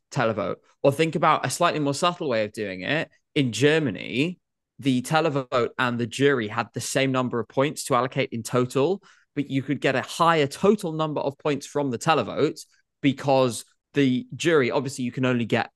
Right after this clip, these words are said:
twelve times six or whatever. But for the televote, if you got fifty percent of the televote, you'd get fifty percent of the available points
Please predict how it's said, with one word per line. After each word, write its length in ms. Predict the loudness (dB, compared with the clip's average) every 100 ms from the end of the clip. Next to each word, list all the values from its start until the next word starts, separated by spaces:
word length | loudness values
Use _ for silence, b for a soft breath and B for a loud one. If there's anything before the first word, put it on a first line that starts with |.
| _ _ -2
twelve 360 | 2 2 0
times 360 | -2 -2 -2 -4
six 400 | -4 -4 -6 -12 -6
or 80 |
whatever. 420 | -4 -4 -6 -10 -12 _ _ _ _
But 240 | -2 -2 -4
for 80 | -10
the 100 | -2
televote, 520 | 2 2 4 2 2 -2
if 140 | -8 -6
you 60 |
got 160 | -6 -2
fifty 360 | 2 2 2
percent 240 | -4 -4 -4
of 40 |
the 60 | -4
televote, 440 | 0 0 0 -2
you'd 140 | -2 -4
get 200 | -6 -4 0
fifty 300 | 0 0 -10
percent 420 | -6 -4 -4 -4
of 80 | -10
the 100 | -6
available 360 | -2 -4 -4
points 560 | -6 -2 -2 -4 -12 -14